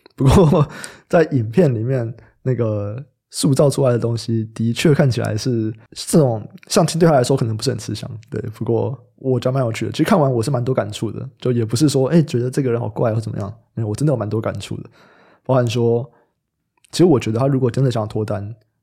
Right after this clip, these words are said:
换一个跑道，换一个工作，其实会更快，<laughs> 因为他不太适合那种快速相亲的模式，他比较适合比较长期的相处的感觉啦，我觉得。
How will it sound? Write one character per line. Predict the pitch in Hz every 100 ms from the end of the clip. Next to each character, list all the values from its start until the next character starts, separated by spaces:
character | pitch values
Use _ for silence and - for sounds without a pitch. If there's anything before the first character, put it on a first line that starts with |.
| _ _ _ _ _ _
换 | _ - 160 127
一 |
个 | 110 101 110 - _ _ _ _ _ _
跑 | - 104
道， | 113 107 123 _
换 | - 139
一 | 120
个 | 110
工 | 107 107
作， | 104 101 101
其 | -
实 | 107 110
会 |
更 | 110 98
快， | 101 107 - _ -
<laughs> | - - _ _ -
因 |
为 | 156
他 | 147 170
不 | - 120
太 | 160
适 | 131 -
合 | 117
那 | 107
种 | 113 95 107 - _ _ _ _ _ -
快 | -
速 | -
相 | 143 120
亲 | 107
的 | 107
模 | 95 98
式， | - 113 -
他 | 151
比 | 123
较 | 127
适 | 127 131
合 | 110 98 104 - _ _ - -
比 |
较 | 139
长 | - 123
期 | 113
的 | 123
相 | 120 123
处 | -
的 | 107
感 | 110
觉 | - -
啦， | - -
我 | 113
觉 | 98 95
得。 | 87